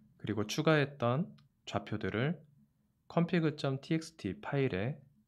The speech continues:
저장합니다. 메인 스레드에서는 트랙 언더바 피오에스 함수를 정의했고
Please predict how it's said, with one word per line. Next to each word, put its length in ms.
저장합니다. 680
메인 240
스레드에서는 880
트랙 440
언더바 580
피오에스 760
함수를 580
정의했고 760